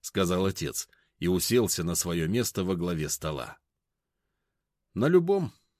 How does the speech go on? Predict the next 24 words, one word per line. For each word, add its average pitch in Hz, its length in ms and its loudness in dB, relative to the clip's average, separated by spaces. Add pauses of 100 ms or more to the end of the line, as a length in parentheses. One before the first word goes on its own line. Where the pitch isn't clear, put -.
(200)
сказал 82 420 -2
я. 71 300 -6 (880)
«Илья, 120 340 4
ты 131 140 2
же 160 100 4
потеснишься 170 640 0
на 127 80 0
диване? 87 500 -2 (300)
Или 190 180 8
мне 180 180 8
сходить 156 340 0
за 135 120 -2
табуреткой?» 131 720 -4 (840)
Илья 85 460 0 (180)
молча 175 300 2
подвинул 107 500 -2
зад, 71 360 -8 (360)
и 87 120 0
я 101 260 2
сел 139 440 -2
рядом 87 400 -4
с - 120 -4
ним. 69 280 -14 (840)
Выдох. 78 680 -2